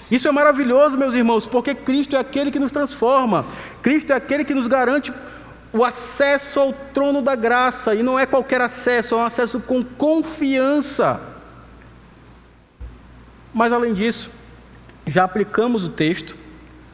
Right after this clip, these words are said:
mas eu ainda tenho algumas aplicações finais para meditarmos na palavra do Senhor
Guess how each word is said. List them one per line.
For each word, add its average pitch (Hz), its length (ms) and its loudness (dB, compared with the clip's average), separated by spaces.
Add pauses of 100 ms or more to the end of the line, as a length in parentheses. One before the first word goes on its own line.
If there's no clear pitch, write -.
(320)
mas 185 280 2
eu 220 60 2
ainda 240 160 0
tenho 240 220 -2
algumas 214 300 -2
aplicações 202 580 -2
finais 202 380 -2
para 202 160 -4
meditarmos 185 600 -2
na 156 100 -2
palavra 151 360 0
do 143 60 -6
Senhor 151 480 -2